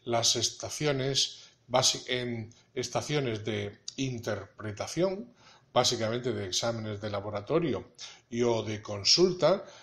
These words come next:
en donde se evalúa, además de la integración diagnóstica y la capacidad para realizar un plan de tratamiento, el seguimiento integral del paciente,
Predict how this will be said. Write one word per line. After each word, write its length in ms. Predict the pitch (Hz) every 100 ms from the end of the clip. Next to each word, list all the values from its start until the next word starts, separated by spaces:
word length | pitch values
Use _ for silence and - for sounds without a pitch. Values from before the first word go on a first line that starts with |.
| -
en 220 | 120 123
donde 340 | 123 123 120 113
se 220 | - 120
evalúa, 880 | 110 113 120 170 160 135 127 127 127
además 760 | 117 113 117 160 180 - - - - _
de 120 | 131
la 100 | 123
integración 600 | 123 120 131 117 110 143
diagnóstica 600 | 131 117 117 139 - 110
y 20 | 110
la 140 | 110
capacidad 720 | 113 110 - 117 123 127 117 - - - _
para 260 | 120 120 117
realizar 680 | 107 113 110 104 - 135 127
un 160 | 117
plan 220 | 120 127
de 100 | 127
tratamiento, 760 | 120 117 107 107 131 139 120 95 - - -
el 140 | 120
seguimiento 640 | - 120 104 104 127 123 107
integral 520 | 98 110 101 107 95
del 140 | 95
paciente, 680 | - 107 165 165 - 143 -